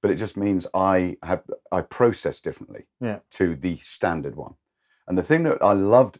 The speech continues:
Speaker 1: i-, in, in all the research I was doing on it was when it talked about standard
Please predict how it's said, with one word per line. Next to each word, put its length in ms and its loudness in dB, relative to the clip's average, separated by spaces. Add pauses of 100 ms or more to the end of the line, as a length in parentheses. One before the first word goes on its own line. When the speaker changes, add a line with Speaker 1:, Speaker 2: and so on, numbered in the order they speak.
Speaker 1:
i-, 40 -2 (200)
in, 200 -2
in 200 -4
all 160 0
the 120 -4
research 440 -2
I 60 0
was 100 -2
doing 240 -2
on 120 -6
it 60 -8
was 220 -8 (560)
when 160 0
it 100 -4
talked 220 0
about 260 2
standard 600 2